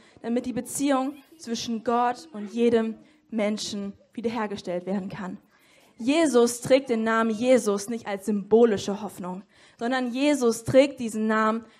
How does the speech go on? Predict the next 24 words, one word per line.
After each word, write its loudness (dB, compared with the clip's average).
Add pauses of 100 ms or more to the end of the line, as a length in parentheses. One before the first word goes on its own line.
(140)
weil 0
er 2 (120)
die -6
Hoffnung -2
ist, -10 (200)
weil -4
Jesus -8 (420)
Rettung -2
ist. -10 (640)
Und 0
dann, 6
wenn 2
wir 4
uns -2
Jesus 0
Geschichte -4
anschauen -2
in -6
den -2
Evangelium, 0
zum -2
Beispiel 4
im -2
Matthäus-Evangelium, -2